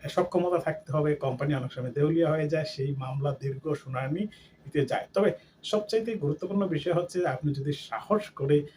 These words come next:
এই অভিযোগগুলো আনতে পারেন এবং দীর্ঘ সময় লড়তে পারেন সৌদি আরবের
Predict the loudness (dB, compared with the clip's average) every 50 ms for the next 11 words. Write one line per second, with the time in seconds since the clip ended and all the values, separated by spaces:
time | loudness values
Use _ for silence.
0 | -20 -20 -20 -12 _ 0 2 4 4 6 6 6 6 4 4 4 4 4 4 4
1 | 4 4 2 2 4 2 0 -2 -2 -8 -14 -18 -20 -20 -20 -16 -8 -4 -2 0
2 | 0 0 -2 -4 -6 -10 -6 2 6 6 6 6 6 6 4 4 4 2 2 2
3 | 2 2 2 0 0 0 -2 -2 -2 -2 0 2 2 0 0 0 -2 0 0 0
4 | 0 0 -2